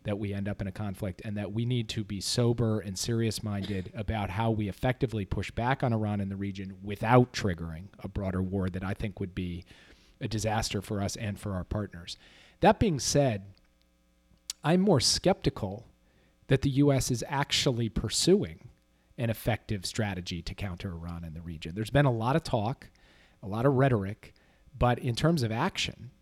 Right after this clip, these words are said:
whether you're talking about in Syria or in Kurdistan, uh, or elsewhere in the region, it's hard for me to see where the administration is actually following through in a meaningful way. And what's been striking to me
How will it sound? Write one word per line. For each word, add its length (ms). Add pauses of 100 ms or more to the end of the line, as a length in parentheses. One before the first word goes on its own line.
(440)
whether 240
you're 120
talking 260
about 180
in 80
Syria 720
or 260
in 280
Kurdistan, 880 (520)
uh, 400
or 560
elsewhere 400
in 80
the 80
region, 580
it's 180
hard 260
for 100
me 140
to 80
see 240
where 300
the 120
administration 640
is 140
actually 320
following 560
through 340
in 80
a 60
meaningful 440
way. 460
And 360
what's 180
been 160
striking 640
to 120
me 340